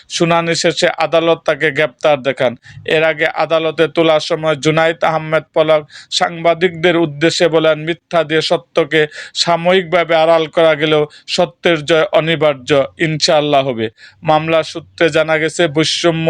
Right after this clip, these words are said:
বিরোধী আন্দোলন চলাকালে গত বছরের চৌঠা আগস্ট রাজধানীর ধানমন্ডির সায়েন্স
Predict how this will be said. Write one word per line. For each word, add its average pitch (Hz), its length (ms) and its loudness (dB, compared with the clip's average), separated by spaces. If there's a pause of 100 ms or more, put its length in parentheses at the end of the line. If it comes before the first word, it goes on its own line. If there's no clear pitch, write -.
বিরোধী 156 420 0 (100)
আন্দোলন 160 540 0
চলাকালে 156 540 2 (420)
গত 160 240 0
বছরের 170 540 2 (600)
চৌঠা 180 400 4
আগস্ট 160 440 0
রাজধানীর 160 600 -2
ধানমন্ডির 165 600 -4
সায়েন্স 165 380 -2